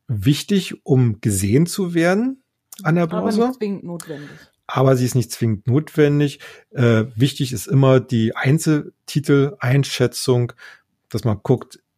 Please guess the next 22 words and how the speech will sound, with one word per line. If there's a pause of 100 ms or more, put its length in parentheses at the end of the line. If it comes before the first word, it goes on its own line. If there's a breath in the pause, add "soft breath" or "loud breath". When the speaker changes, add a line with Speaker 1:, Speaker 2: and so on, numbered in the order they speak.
(120)
Speaker 1:
funktioniert
das
Geschäftsmodell
noch,
ist
die
Firma
gesund?
Und
da
ist
es
dann
vollkommen
egal,
ob
es
im
Index
ist
oder
nicht.